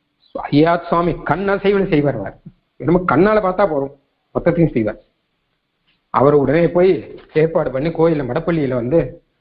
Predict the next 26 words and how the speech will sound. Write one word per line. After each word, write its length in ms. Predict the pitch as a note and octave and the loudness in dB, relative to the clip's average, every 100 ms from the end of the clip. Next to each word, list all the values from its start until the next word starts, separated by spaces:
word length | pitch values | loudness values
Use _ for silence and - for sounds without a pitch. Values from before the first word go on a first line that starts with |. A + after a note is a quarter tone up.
| _ _ | _ _
ததி 220 | - B2+ | -2 2
ஆராதனத்துக்கெல்லாம் 640 | D#3+ C3+ C3 C3 C3+ C#3+ C#3+ | 4 2 0 -4 -6 -2 2
ஏற்பாடு 340 | C3+ C3+ C3+ | 2 2 0
பண்ணி, 460 | A#2+ A#2 E3 A#2+ - - - _ _ - | 0 2 2 0 -6 -20 -20 _ _ -4
அந்த 160 | G3+ | 0
மாதிரி 200 | F#3+ F#3 F3 D#3 C3 - - - | 2 4 4 4 0 -4 -12 -2
இன்னும் 280 | F#3 F3 E3+ | 2 4 4
என்னென்ன 200 | D3+ D#3 | 2 0
சௌரியமோ 440 | D3 D3 D3+ D3+ | -2 -2 0 0
அதெல்லாம் 340 | C#3+ C#3 D3 | 0 0 0
மொத்தத்தையுமே 320 | C3+ D3 D3+ D#3 | 0 0 0 0
ஏற்பாடு 340 | C#3 C#3 C3 | 2 2 -2
பண்ணார் 260 | A2+ G#2 - - _ - | -4 -6 -8 -12 _ -12
அவர். 220 | F2+ - _ _ _ _ _ - | -10 -10 _ _ _ _ _ -4
ரொம்ப 240 | G#3 F3+ | 2 4
ஆச்சரியமாக 640 | D#3 D#3 F#3 E3+ D3+ B2+ D#3 - _ _ _ _ _ _ _ | 2 2 0 0 0 -2 -10 -14 _ _ _ _ _ _ _
இந்த 340 | F3 D3+ B2 | 2 4 4
வைபவம் 380 | A#2 C3 C#3+ D3 | 2 2 2 0
நடந்தது. 500 | A2 A2 B2+ A2+ - _ | 0 0 0 0 -6 _
உண்மையில் 340 | - B2+ G#2 - _ _ _ _ _ _ _ _ _ | 0 2 0 -6 _ _ _ _ _ _ _ _ _
எல்லாருமே 560 | - G#3+ G#3+ G#3 F3+ F3 | 0 2 2 0 0 -2
ஆச்சரியப்பட்டார். 840 | - - - - F3+ C#3+ A#2 F#3+ | -6 -6 -4 0 0 0 2 0
திருக்குணதை 400 | F#3+ F3+ G#3+ G3 | 0 0 2 4
ஆண்டவன் 400 | F3+ D#3 D#3 C3+ - | 2 2 -2 -4 -2
எழுதியிருந்த 360 | C#3+ D#3 B2 | 0 0 -2
ஸ்ரீரங்கத்துல 600 | B2 - D3 B2 - A#2+ | -2 0 0 0 -2 -4